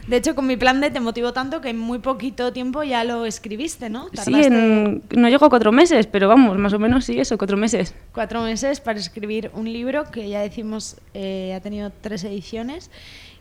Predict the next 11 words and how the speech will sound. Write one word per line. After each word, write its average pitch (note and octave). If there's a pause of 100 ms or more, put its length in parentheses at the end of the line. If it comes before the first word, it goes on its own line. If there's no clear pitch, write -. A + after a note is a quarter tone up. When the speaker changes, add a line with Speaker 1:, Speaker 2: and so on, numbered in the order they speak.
Speaker 1:
¿Y B3
algo C4
más D4+
para C4
escribir B3+
eso C4
y A#3
lees? A#3
Porque A3+
hubo A3
ahí G#3+